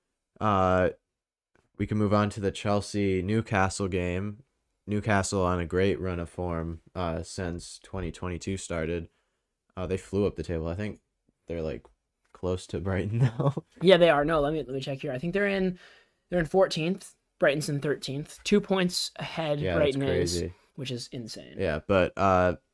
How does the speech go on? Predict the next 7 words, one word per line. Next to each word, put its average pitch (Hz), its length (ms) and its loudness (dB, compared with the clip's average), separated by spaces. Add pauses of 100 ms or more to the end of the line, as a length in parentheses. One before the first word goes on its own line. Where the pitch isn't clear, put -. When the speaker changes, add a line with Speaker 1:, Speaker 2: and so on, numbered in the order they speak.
(100)
Speaker 1:
Kai 107 220 4
Havertz 92 480 2
scored, 92 760 0 (200)
um, 82 560 -4 (340)
I 92 60 -10
think 85 300 -8 (500)
around 92 580 0